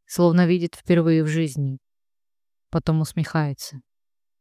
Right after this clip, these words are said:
«Вроде ничего особенного. Не красавица уж точно. Но Ранмин говорит, что ты в постели уж очень хороша. Жаль, раньше не знал».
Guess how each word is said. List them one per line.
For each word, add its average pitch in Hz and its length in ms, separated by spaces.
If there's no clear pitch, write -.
«Вроде 160 400
ничего 165 360
особенного. 139 720
Не 185 160
красавица 156 760
уж - 140
точно. 143 480
Но 175 180
Ранмин 170 480
говорит, 160 400
что 165 200
ты 170 120
в - 80
постели 180 480
уж 180 260
очень 175 380
хороша. 147 600
Жаль, 180 420
раньше 156 360
не 156 160
знал». 147 400